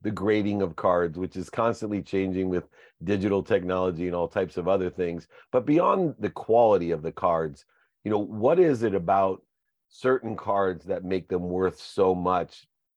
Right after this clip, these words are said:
the characteristics, uh, of a Honus Wagner, a Jackie Robinson, a George Mikan, whoever it may be, what are those characteristics that make them so valuable?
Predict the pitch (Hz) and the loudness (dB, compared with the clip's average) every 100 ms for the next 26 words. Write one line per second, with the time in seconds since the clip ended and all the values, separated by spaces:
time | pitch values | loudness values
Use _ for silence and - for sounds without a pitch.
0 | _ _ _ _ 110 92 120 113 - 98 | _ _ _ _ -8 0 2 2 0 0
1 | 104 - 95 - - _ _ _ 90 87 | 0 -2 -8 -8 -20 _ _ _ 0 0
2 | - 104 98 92 90 95 101 95 - 101 | 2 0 0 -2 -2 -2 -2 -2 0 0
3 | 92 87 90 80 95 90 90 87 90 87 | 2 0 -2 0 -4 -4 -4 -2 -2 -4
4 | - 90 87 76 90 90 78 87 85 82 | -6 -6 -6 -4 -2 -2 -2 -6 -8 -4
5 | 85 82 - _ - 135 131 113 101 90 | -4 -4 -8 _ 2 2 2 0 -2 -2
6 | 95 92 85 80 _ _ 98 135 160 147 | -2 -2 -2 -8 _ _ 0 4 6 6
7 | 117 117 107 90 _ _ - 107 90 92 | 6 2 2 -6 _ _ -2 -2 0 0
8 | 98 - 90 - 82 87 90 78 87 78 | 0 -2 -6 -4 -4 -4 -4 -2 -6 -4
9 | - 82 62 78 76 82 69 69 | -4 -4 -4 -8 -6 -8 -10 -16